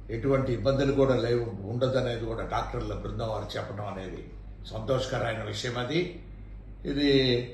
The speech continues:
ఏ, ప్రజలకు సేవ చేసేదాని కొరకు ఇంకా కూడా ఎక్కువగా కూడా మెరుగుగా కూడా అవకాశాలు ఉంటుందని వారు కూడా చెప్పబట్టి ఆరోగ్య రీత్యా, ఆ,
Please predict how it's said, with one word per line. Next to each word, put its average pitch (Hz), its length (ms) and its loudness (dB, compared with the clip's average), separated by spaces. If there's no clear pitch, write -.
ఏ, 131 120 2
ప్రజలకు 143 500 6
సేవ 156 220 4
చేసేదాని 139 680 6
కొరకు 127 580 0
ఇంకా 165 400 6
కూడా 139 120 6
ఎక్కువగా 135 440 4
కూడా 120 140 2
మెరుగుగా 139 500 4
కూడా 117 380 0
అవకాశాలు 123 580 2
ఉంటుందని 110 400 -2
వారు 104 200 -2
కూడా 104 200 -4
చెప్పబట్టి 101 840 -6
ఆరోగ్య 139 420 6
రీత్యా, 113 480 -2
ఆ, 110 100 -4